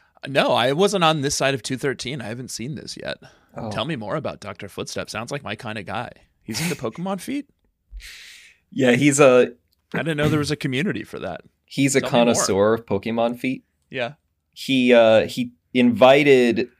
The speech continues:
Speaker 2: Crystal Ball in, seeing that she was, like, you know, really struggling. He said, "Pokemon are
Speaker 1: You
Speaker 2: quite
Speaker 1: make him sound
Speaker 2: easy
Speaker 1: like
Speaker 2: for
Speaker 1: such
Speaker 2: me
Speaker 1: a
Speaker 2: to read."
Speaker 1: predator.
Speaker 2: Well, it, thi-, this does, does this not sound like a predator to you about Pokemon, at least?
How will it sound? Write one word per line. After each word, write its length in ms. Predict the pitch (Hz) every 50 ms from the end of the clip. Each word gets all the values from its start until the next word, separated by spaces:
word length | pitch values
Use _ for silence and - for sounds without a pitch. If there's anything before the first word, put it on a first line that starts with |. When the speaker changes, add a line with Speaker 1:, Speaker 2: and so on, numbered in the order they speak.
| _ -
Speaker 2:
Crystal 320 | - 131 127 - 127 107
Ball 280 | 98 110 101 98 98 101
in, 280 | 107 104 92 87 87
seeing 340 | 85 - - 110 107 107 104
that 140 | 98 90 -
she 160 | - - 92
was, 200 | 82 82 82 - 90
like, 340 | 80 71 71 - - _ _ _ _ _ _
you 80 | 98 90
know, 100 | 78 71
really 300 | 73 90 90 80 78 76
struggling. 640 | - - - 101 95 95 - 67 62 60 - - - _ _
He 180 | - 123 120
said, 380 | 120 - 127 107 98 92 92 - _ _ _
"Pokemon 380 | - 139 143 - 165 151 139 117
are 100 | 110 107
Speaker 1:
You 60 | 170
Speaker 2:
quite 220 | 185 143 156 147 123
Speaker 1:
make 100 | 123 135
him 60 | 160
sound 20 |
Speaker 2:
easy 100 | - 143 120
Speaker 1:
like 80 | 113
Speaker 2:
for 40 | -
Speaker 1:
such 160 | 110 98 101
Speaker 2:
me 60 | 104 107
Speaker 1:
a 20 | -
Speaker 2:
to 80 | 92 90
read." 180 | 76 - -
Speaker 1:
predator. 400 | - - - - - - - - _ _ _ _ _ _ _ _ _ _ _ -
Speaker 2:
Well, 280 | 131 170 214 226 208
it, 160 | - 156 156 - - 135
thi-, 180 | - 202 226 233
this 320 | 151 135 180 220 214 -
does, 280 | - 220 214 214 208 -
does 420 | - 123 - 170 175 147 131 123 123
this 280 | 147 175 175 - -
not 300 | 151 131 123 131 135 -
sound 260 | - - 131 127 123 120
like 160 | 117 117 -
a 60 | 117
predator 400 | 120 - 113 104 110 107 139 131
to 60 | 135
you 200 | 135 139 147 156
about 240 | 143 117 113 95 -
Pokemon, 460 | - 110 110 120 131 135 135 139 139
at 120 | 143 - 139
least? 380 | 151 156 170 - - - -